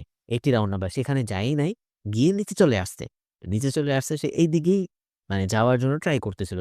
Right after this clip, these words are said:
তার মানে বুঝতে পারছি কি সিক্সটি রাউন্ড, মানে প্রথম কথা হচ্ছে আমি তো প্রথমে ধরে নেব যে এখানে যাবে। এক মিনিট, আমার ট্রেড কয়টা হয়েছিল? একটা, দুইটা, তিনটা, চারটা, পাঁচটা, পাঁচটা ট্রেড আমার হয়ে গেছে। তো আমি তো ধরে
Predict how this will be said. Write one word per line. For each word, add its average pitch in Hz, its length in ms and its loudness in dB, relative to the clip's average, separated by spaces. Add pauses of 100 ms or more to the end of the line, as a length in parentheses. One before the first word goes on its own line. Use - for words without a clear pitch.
তার 107 140 -6
মানে 127 180 -2
বুঝতে 117 240 -2
পারছি 123 260 -6
কি 175 80 2 (440)
সিক্সটি - 340 -4
রাউন্ড, 92 140 -4 (100)
মানে 120 160 0 (440)
প্রথম 123 200 -2 (100)
কথা 156 180 -4
হচ্ছে - 220 -4 (100)
আমি 110 180 0
তো 135 120 -4
প্রথমে 139 240 -2 (100)
ধরে 117 200 2
নেব 165 100 2 (120)
যে 175 120 2
এখানে 165 260 2
যাবে। 107 160 0 (720)
এক 117 200 -6
মিনিট, 101 180 -4 (680)
আমার 110 200 4
ট্রেড 147 240 2
কয়টা 95 220 -2
হয়েছিল? 87 260 -4 (720)
একটা, 98 300 -4 (120)
দুইটা, 95 240 -4 (120)
তিনটা, 92 260 -6 (100)
চারটা, - 320 -6
পাঁচটা, - 300 -4
পাঁচটা 90 260 -4
ট্রেড 107 180 -2
আমার 104 180 -4
হয়ে 90 180 0
গেছে। - 180 -6 (680)
তো 120 120 4
আমি 120 160 2
তো 170 40 6 (100)
ধরে 117 140 8